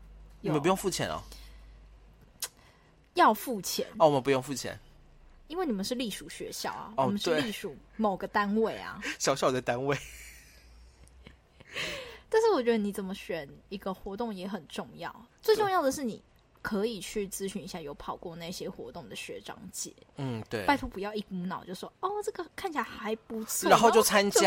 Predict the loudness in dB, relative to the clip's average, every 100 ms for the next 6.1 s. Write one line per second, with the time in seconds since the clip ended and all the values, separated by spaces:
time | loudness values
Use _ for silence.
0 | 10 8 8 8 10 10 12 12 12 10
1 | 8 8 4 2 -4 -10 -4 -2 2 6
2 | 6 10 8 8 6 4 4 2 0 -2
3 | 0 -2 0 -2 0 2 2 0 0 2
4 | 2 2 0 0 2 2 2 2 0 4
5 | 4 4 0 4 4 6 4 4 4 2
6 | -4